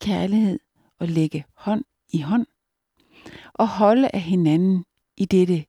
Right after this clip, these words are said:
trængselens land. Som børn må vi være, ikke strides på vejen.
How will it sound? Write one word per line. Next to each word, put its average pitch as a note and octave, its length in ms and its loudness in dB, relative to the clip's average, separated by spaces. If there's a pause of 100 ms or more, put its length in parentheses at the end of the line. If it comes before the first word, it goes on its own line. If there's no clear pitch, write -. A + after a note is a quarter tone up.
(120)
trængselens F#3 720 -2
land. D3+ 180 -4 (1500)
Som C#4 220 4
børn C#4 360 2
må F3 120 2
vi E3+ 180 -2
være, D#3+ 360 -4 (100)
ikke F3+ 320 0
strides G#3 640 -4
på - 220 -8
vejen. F3 500 -4